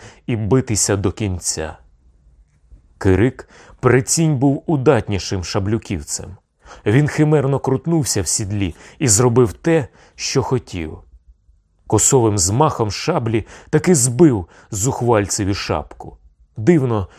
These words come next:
що не стисав її разом із макітрою. Смушева бирка,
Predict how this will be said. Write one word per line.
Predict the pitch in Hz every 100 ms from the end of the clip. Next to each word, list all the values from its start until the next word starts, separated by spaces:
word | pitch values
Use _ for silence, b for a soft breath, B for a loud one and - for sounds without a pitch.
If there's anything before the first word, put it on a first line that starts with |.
| b
що | - - 143
не | 131
стисав | - 151 - 135 113
її | 113 110
разом | 113 101 104 101
із | 95
макітрою. | 104 107 - - - - - - _ _ _ _ _ - - - -
Смушева | - 113 123 - 107 98
бирка, | 92 143 110 - 82